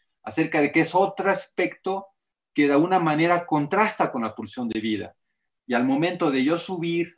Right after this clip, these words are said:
a ese río a desovar y a morir, es como si la pulsión de vida y pulsión de muerte fueran como dos fuerzas básicas que estuvieran, este, de alguna manera, este, determinando biológicamente todos los aspectos de la vida psíquica del individuo.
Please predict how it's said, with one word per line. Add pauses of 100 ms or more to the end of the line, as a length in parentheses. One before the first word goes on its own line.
a
ese
río
a
desovar
y
a
morir,
es
como
si
la
pulsión
de
vida
y
pulsión
de
muerte
fueran
como
dos
fuerzas
básicas (800)
que
estuvieran, (460)
este,
de
alguna
manera,
este,
determinando
biológicamente
todos
los
aspectos
de
la
vida
psíquica
del
individuo.